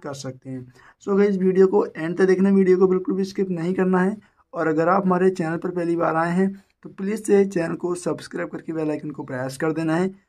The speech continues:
जिससे कि आपको हर आने वाली वीडियो की नोटिफिकेशन मिलती रहे। So गाइस, without any waste time, let's go start video। First of all, यहाँ पर आपको जाना है सेटिंग्स पर। इसके बाद यहाँ पर आपको थोड़ा सा स्क्रॉल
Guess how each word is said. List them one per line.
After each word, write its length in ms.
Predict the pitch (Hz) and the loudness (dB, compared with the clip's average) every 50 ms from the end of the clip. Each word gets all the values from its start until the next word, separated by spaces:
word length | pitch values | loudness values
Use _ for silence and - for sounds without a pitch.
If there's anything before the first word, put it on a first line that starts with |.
| _ _ _ _ - | _ _ _ _ -10
जिससे 240 | 202 196 226 226 | -8 -4 -4 -4
कि 100 | 220 - 226 | 0 2 2
आपको 300 | 214 208 208 - 214 208 | 2 2 2 0 0 0
हर 100 | 208 202 - | 0 0 0
आने 180 | 185 175 175 180 | 0 2 4 6
वाली 220 | 180 180 175 180 | 6 6 6 6
वीडियो 280 | 180 175 170 160 170 170 | 6 4 4 2 2 2
की 100 | 165 175 | 2 0
नोटिफिकेशन 580 | 165 160 151 147 147 143 151 - 185 190 185 160 | -2 0 -2 -2 -2 -4 -4 -4 -2 -2 -2 -2
मिलती 280 | 151 139 135 131 139 | -4 -6 -6 -8 -8
रहे। 220 | 131 123 123 123 123 - _ _ _ _ _ _ _ _ _ | -10 -10 -10 -10 -12 -14 _ _ _ _ _ _ _ _ _
So 100 | 190 196 | 2 4
गाइस, 180 | 196 202 196 196 | 4 4 4 2
without 420 | 196 185 170 175 180 180 175 - | 4 6 8 8 8 8 4 0
any 140 | 175 170 170 165 | -2 -2 0 0
waste 220 | 170 170 165 - | 0 0 -2 -4
time, 300 | 170 165 156 160 175 180 175 _ _ _ _ 185 | -8 -8 -8 -6 -8 -10 -12 _ _ _ _ -8
let's 160 | 190 190 190 | -8 -8 -2
go 100 | - 202 196 | -2 -2 -2
start 320 | 196 - 170 156 156 151 | 0 -2 -2 -2 -2 0
video। 300 | 147 147 139 143 151 165 175 - _ _ _ _ _ _ _ _ _ _ - | 0 0 0 0 0 -2 -4 -8 _ _ _ _ _ _ _ _ _ _ -4
First 200 | 214 214 208 226 | -4 -2 0 0
of 100 | 214 202 | 2 2
all, 120 | 214 214 208 | 2 4 4
यहाँ 180 | 196 185 185 | 4 4 4
पर 180 | 180 - 196 190 | 2 2 4 4
आपको 240 | 185 180 - - 185 | 4 2 0 -4 -2
जाना 220 | 180 170 170 170 | -2 -2 -2 -2
है 120 | 170 175 185 | -2 -2 -2
सेटिंग्स 420 | 185 - 151 139 151 156 160 160 - | -2 -4 -4 -4 -4 -10 -10 -10 -10
पर। 280 | - 170 180 202 202 196 196 _ _ _ _ _ _ _ _ _ _ _ _ _ _ _ _ _ _ _ _ _ _ _ _ _ _ _ _ _ _ _ _ _ _ _ _ _ _ _ | -8 -6 -6 -6 -8 -10 -12 _ _ _ _ _ _ _ _ _ _ _ _ _ _ _ _ _ _ _ _ _ _ _ _ _ _ _ _ _ _ _ _ _ _ _ _ _ _ _
इसके 240 | 175 165 170 - 202 | -10 -10 -4 2 4
बाद 180 | 208 220 220 214 | 4 4 6 4
यहाँ 240 | 196 185 175 180 190 | 4 4 6 4 4
पर 140 | 190 220 202 | 4 2 2
आपको 300 | 196 196 196 - 202 196 | 2 0 0 -4 -4 0
थोड़ा 180 | 202 190 185 185 | 2 2 0 2
सा 140 | 185 196 185 | 2 0 0
स्क्रॉल 480 | 185 - - - 180 180 185 185 190 | 0 -2 -8 -4 -2 -2 0 0 -2